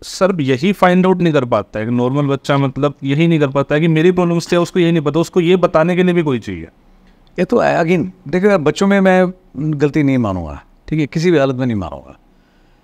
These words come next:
Speaker 2: मैं पहले दिन बता देता हूँ अपने स्टूडेंट्स को, चाहे वो गाँव से आया हो,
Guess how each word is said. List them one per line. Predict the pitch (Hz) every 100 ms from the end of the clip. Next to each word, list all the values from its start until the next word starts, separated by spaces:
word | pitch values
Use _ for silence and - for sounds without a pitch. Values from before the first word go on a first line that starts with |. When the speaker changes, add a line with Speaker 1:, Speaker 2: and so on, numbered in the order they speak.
| _ _
Speaker 2:
मैं | 170
पहले | 165 170 202
दिन | 220 214
बता | 160 151
देता | 156 190
हूँ |
अपने | 190 190
स्टूडेंट्स | - 147 139
को, | - 101 - -
चाहे | 139
वो |
गाँव | 127 131 151
से | 170
आया | 160 165
हो, | 165 190